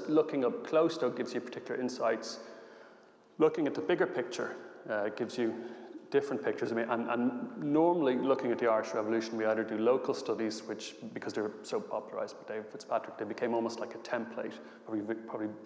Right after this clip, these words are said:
is the most popular means of studying the revolution. But the other very popular kind of framework that historians take for analyzing historical problems is, is the nation.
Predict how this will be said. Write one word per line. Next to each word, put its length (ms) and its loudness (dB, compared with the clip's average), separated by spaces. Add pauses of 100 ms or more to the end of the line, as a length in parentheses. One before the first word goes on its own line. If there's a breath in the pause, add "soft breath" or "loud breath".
(200 loud breath)
is 80 -12
the 100 -6
most 420 2
popular 380 -2
means 580 -6
of 100 -12
studying 280 -8
the 60 -6
revolution. 480 -2 (320 loud breath)
But 100 -4
the 120 4
other 100 4
very 260 2 (280)
popular 340 0
kind 240 -6
of 140 -8 (220 loud breath)
framework 600 2
that 80 -2
historians 500 -2
take 320 -10
for 320 -8
analyzing 560 -4
historical 440 -4
problems 320 -4 (200 loud breath)
is, 120 2 (160)
is 100 2
the 100 0
nation. 400 2